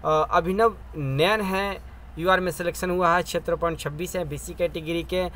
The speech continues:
रजनीश कुमार हैं, यूआर में selection हुआ, बहत्तर पॉइंट तिरपन है। ज्ञानेंद्र नारायण हैं, यूआर में selection हुआ, बहत्तर पॉइंट ज़ीरो नौ है। राकेश कुमार सिंह हैं, यूआर में selection हुआ, इकहत्तर पॉइंट छियानवे गया हुआ है। ये अब आ गया वन टू फ़ाइव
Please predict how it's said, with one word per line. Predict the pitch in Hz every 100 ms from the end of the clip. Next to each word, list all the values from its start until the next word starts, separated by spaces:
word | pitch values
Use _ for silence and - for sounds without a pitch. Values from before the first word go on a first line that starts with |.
| - - -
रजनीश | 156 170 202
कुमार | - 185 180 180 175
हैं, | 175 180
यूआर | 151 160
में | 170
selection | 175 165 165 -
हुआ, | 175 175
बहत्तर | 160 143 143 165
पॉइंट | 165 151
तिरपन | 147 135 175 170
है। | 170 180 - - - -
ज्ञानेंद्र | 127 147 147 170 196 190 -
नारायण | 151 151 151 170 196
हैं, | 190 190
यूआर | 156 165 175
में | 175
selection | 165 170 175
हुआ, | 175 170
बहत्तर | 170 151 147 - 175
पॉइंट | 175 165 147
ज़ीरो | 151 151
नौ | 143 165
है। | 165 180 180 - - - - 160
राकेश | 156 - 202
कुमार | - 180 175
सिंह | 160 - 202 190
हैं, | 196 190 -
यूआर | 165 190
में | 185 185
selection | 170 170 170
हुआ, | 175 175
इकहत्तर | 160 156 160
पॉइंट | 160 160 151
छियानवे | - 147 135 156 185 - - -
गया | 135 147
हुआ | 143 143 139
है। | 139
ये | 160
अब | 185 160
आ | 151
गया | 151 165
वन | 156 135
टू | 135
फ़ाइव | 160 - 139